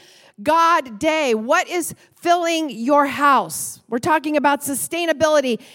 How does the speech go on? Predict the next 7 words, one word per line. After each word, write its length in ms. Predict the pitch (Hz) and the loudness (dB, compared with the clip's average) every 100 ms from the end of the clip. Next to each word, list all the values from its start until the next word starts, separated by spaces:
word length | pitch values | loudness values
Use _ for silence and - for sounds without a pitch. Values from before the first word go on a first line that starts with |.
| 208 - | -8 0
and 340 | 285 285 285 | 2 2 2
lordship. 560 | 330 330 330 - 226 - | 2 2 0 -2 -2 0
Who's 260 | 403 427 | 0 0
calling 580 | - - 359 370 330 277 - _ _ - | -2 0 0 0 -4 -6 -12 _ _ -2
the 120 | 294 | 0
shots, 680 | - 349 359 269 - - 202 | 0 0 2 0 -4 -12 -4
really, 640 | 285 330 254 208 214 | 0 0 0 -2 -4